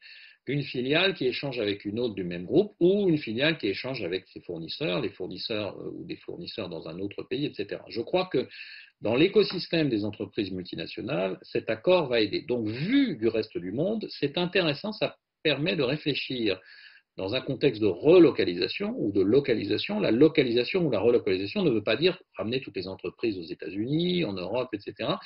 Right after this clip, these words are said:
mais d'essayer de voir ce qu'on peut, comment les entreprises peuvent être redéployées de manière interne à l'Asie ou d'ailleurs continuer une,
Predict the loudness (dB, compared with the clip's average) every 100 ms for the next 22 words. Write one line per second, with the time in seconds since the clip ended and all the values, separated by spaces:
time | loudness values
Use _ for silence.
0 | -14 -14 -14 -16 -18 -6 2 4 6 4
1 | 6 6 6 6 6 4 4 4 2 0
2 | -2 -2 -2 -2 -2 -6 -2 0 2 2
3 | 4 4 4 0 -2 -4 0 -2 0 2
4 | 2 2 4 6 6 2 2 0 0 -2
5 | -2 0 -2 -4 -4 -4 -6 -4 -4 -4
6 | -6 -8 -4 -4 -2 -2 0 0 -4 -4
7 | -4 -2 -2 -2 -6 -14 -14 -8 -4 -2
8 | 0 -2 -4 -8 -12